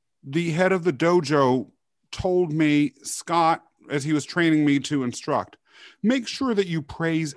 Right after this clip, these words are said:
every student three times and be relentless about that." And I said, "Why is there this obsession with praising everyone three times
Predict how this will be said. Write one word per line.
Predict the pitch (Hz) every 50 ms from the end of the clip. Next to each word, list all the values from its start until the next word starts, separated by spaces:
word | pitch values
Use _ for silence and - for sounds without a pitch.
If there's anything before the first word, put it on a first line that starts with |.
| -
every | 170 170 160 180 196 185
student | - - - - 165 156 151 143 151 139 - - -
three | - 127 147 143 139
times | 147 - - 143 123 107 87 82 92 104 - _ _ _
and | - 170 156
be | 190 214 214 214 214 202 - _ _ _ _ _ _ _ _ -
relentless | 156 180 175 175 190 185 - 139 135 123 -
about | 123 107 113 107 101 -
that." | - 92 85 - _ _ _ _ _ _ _ _ _ _ _ _ _ _ _ _ _ _ _ _ _ _ _ _
And | - 175 175 175 175 147
I | 160 165
said, | 156 - 165
"Why | 139 135 143 160 170 175 180 180 170 143 123 113 - - - - - - - - - _ _ _ _ _ -
is | 165 139 117
there | 165 156
this | 135 139 - -
obsession | 117 104 - 156 131 117 - 120 98 104
with | 110 92 - _ -
praising | - - 160 143 120 135 131 131
everyone | 127 120 131 127 127 123 117 104
three | - - 120 143 139 123
times | - 117 139 131 120 117 113 110 107 - -